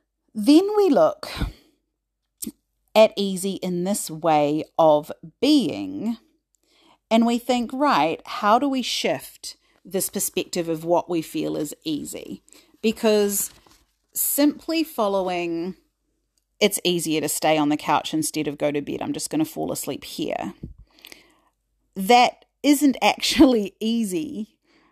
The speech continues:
or easier when we put it in context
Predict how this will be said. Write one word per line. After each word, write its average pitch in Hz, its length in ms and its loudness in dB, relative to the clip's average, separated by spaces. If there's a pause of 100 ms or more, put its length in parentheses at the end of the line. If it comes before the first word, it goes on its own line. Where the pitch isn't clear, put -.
(340)
or 185 180 4
easier 185 840 0
when 185 220 -2
we 175 100 0
put 180 220 -4
it 170 80 -2
in 208 120 0
context - 680 -4